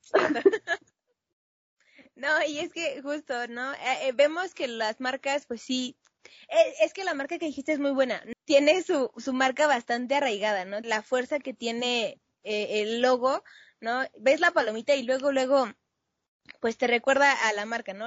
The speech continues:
Haces la, la analogía. Pero qué curioso que nada más haya sido de los logos más baratos y que tú digas, "No, seguramente pensaron mucho en ese logo".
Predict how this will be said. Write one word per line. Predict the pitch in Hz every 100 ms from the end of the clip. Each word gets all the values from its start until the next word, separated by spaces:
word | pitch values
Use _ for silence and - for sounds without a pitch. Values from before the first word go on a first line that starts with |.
| 240
Haces | 226 233 269 254
la, | 214 175 - - - -
la | 240
analogía. | 240 226 208 214 247 220 _ _
Pero | - 240 240
qué | 285
curioso | 277 311 311 320
que | 247 233
nada | 214 269 294
más | 277 277 277 -
haya | 233 277 311
sido | 330
de | 294
los | 254
logos | 233 254 269
más | 262 269
baratos | 277 262 254 269 311
y | 226
que | -
tú | 214 226
digas, | 226 196 196
"No, | 214 226 214
seguramente | 214 214 240 240 233 233
pensaron | 220 202 233 226 208
mucho | 220 220 208
en | 196
ese | 208 196
logo". | 190 185